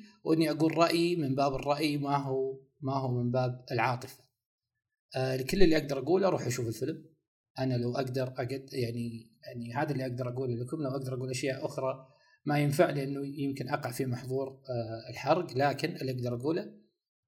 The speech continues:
روح شوف فيلم بلاك آدم. ما أتوقع أنك راح تندم على الفلوس اللي دفعتها، لكن برضو لا تحمل أكثر ما يحتمل. فيلم كوميك يا جماعة الخير، روح استمتعوا فيه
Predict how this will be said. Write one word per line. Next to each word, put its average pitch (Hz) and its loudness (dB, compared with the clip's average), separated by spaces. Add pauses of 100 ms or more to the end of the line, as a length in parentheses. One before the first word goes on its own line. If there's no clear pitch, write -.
(180)
روح 190 8
شوف 139 0
فيلم 120 -2
بلاك 120 -2
آدم. 135 -4
ما 151 2
أتوقع 139 -2
أنك 135 -4
راح 123 -2
تندم 120 12 (200)
على 110 -4
الفلوس 110 -6
اللي 107 -10
دفعتها، 127 -4
لكن 185 2
برضو 151 4
لا 160 8
تحمل 143 2
أكثر 127 -2
ما 123 0
يحتمل. 147 -4 (320)
فيلم 165 12
كوميك 127 8
يا 113 -4
جماعة 110 -6
الخير، 143 -4 (300)
روح - -2
استمتعوا 127 0
فيه 127 -4